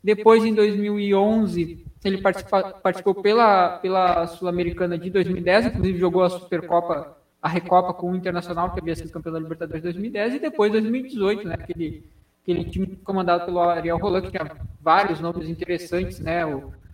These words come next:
o Mena, o Bustos, que agora foi pro, foi pro River, o, o Ezequiel Barco, né, que tava no Atlanta United, também tá sendo especulado no, no Internacional, tinha o Gastão Silva, o Uruguai, também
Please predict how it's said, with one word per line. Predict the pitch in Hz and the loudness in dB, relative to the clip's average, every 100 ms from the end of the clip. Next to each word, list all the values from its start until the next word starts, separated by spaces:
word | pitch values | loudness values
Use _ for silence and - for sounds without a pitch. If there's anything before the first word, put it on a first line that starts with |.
| - _ | -20 _
o | 175 | -2
Mena, | 170 170 196 190 165 | 0 2 2 2 2
o | 160 | 0
Bustos, | 143 185 214 202 - 160 156 | 0 2 2 0 -4 -6 -4
que | 165 | -2
agora | 151 165 | 0 0
foi | 160 165 | 0 -6
pro, | 156 156 151 143 143 _ | -6 -6 -4 -8 -12 _
foi | 165 | -6
pro | 165 170 | -4 -6
River, | 156 185 190 165 | -4 -4 -2 0
o, | 165 170 160 143 147 | 0 -2 -6 -8 -6
o | |
Ezequiel | 156 175 180 170 | -2 0 0 2
Barco, | 143 180 196 170 | 4 4 2 -4
né, | 160 | -10
que | 160 | -4
tava | 160 160 | -2 -2
no | 165 | -2
Atlanta | 160 160 170 170 | -4 -6 -10 -10
United, | 151 160 160 - | -8 -8 -10 -16
também | - 151 160 | -14 -12 -10
tá | 160 | -10
sendo | 170 | -10
especulado | 160 160 - 156 156 156 | -12 -14 -8 -6 -4 -8
no, | 156 147 - - _ _ _ - | -12 -12 -14 -14 _ _ _ -6
no | 160 | -4
Internacional, | 160 170 170 226 180 196 190 180 | -2 -2 -4 -2 2 4 4 0
tinha | 175 170 165 | -6 -4 -2
o | 160 | 0
Gastão | 165 170 185 180 | 2 0 0 -4
Silva, | - 185 208 165 | -2 -2 -2 0
o | |
Uruguai, | 156 165 143 156 180 180 | 0 -2 0 2 0 -2
também | 147 160 | -6 -6